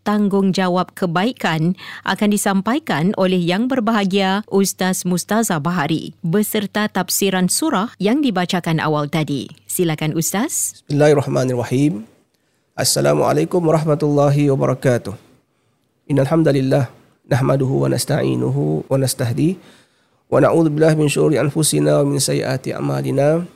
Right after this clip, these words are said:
Speaker 2: May yahdihillahu fala mudhillalah wa may yudlil fala hadiyalah. Wa asyhadu an la ilaha illallah wahdahu la syarikalah wa asyhadu anna Muhammadan abduhu wa rasuluh.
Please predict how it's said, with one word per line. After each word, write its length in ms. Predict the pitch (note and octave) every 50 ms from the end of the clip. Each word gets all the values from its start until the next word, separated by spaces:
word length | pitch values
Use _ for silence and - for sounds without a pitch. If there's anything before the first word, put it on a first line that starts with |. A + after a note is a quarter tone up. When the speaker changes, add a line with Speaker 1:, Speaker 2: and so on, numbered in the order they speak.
| _ _ _ _ _ _ _ _ _ _ _
Speaker 2:
May 240 | - C#3 C3+ C#3+ C#3
yahdihillahu 560 | C3+ C3 C3+ C3 B2+ B2+ C3+ C#3 C#3 C#3 C#3+
fala 320 | C3+ - C#3 C3 C3+ C3 C3+
mudhillalah 560 | C3 C3 - C3 C3 C3+ C#3 C#3+ C#3+ C#3+ C#3+ C#3 - - - _ _ - B2+
wa 80 | B2+
may 160 | C3 C3 B2+ C3+
yudlil 320 | C3+ - B2+ C#3 D3 C#3
fala 240 | - A#2+ B2+ C#3 C3
hadiyalah. 560 | C3+ D3 D3+ C#3+ - C3 C3 B2+ B2+ C3 C3 - - - _ _ _ _ _ _ _ _ _ _ _
Wa 160 | - - C#3 -
asyhadu 240 | - E3 E3+ D#3
an 80 | D#3+ E3+
la 240 | F3 E3+ E3 E3 D#3+ C3+
ilaha 320 | C3+ D3+ D3 D3+ D3+ D#3 D3+
illallah 480 | D3+ D3 D3 C#3+ C#3+ C#3+ D3 D3 C#3+
wahdahu 480 | C#3+ C#3 C#3 - D3+ D3+ C#3+ D#3 E3 D#3+
la 240 | D3+ D3 C#3 C#3 C3+ B2+
syarikalah 880 | - - C3 C3 C#3+ D3+ D3 C#3+ C#3 C3+ - C#3 C3+ C3+ C#3+ F3 F#3+ F3 - -
wa 160 | A2 - A#2
asyhadu 320 | C#3+ C#3 - C3 C3 A2+
anna 240 | C3+ D#3 D3+ C#3+ C3+
Muhammadan 560 | C#3 C3 - - D3 C#3 C#3 C3+ C#3 C3+ C3
abduhu 640 | B2+ C3 C#3 C#3+ C3 B2 B2+ C3+ C3 D3 D3 D3 C#3
wa 160 | C#3 C#3+ C#3
rasuluh. 560 | C3+ C3 - - D#3+ D#3 C#3+ C3 B2+ C3+ B2+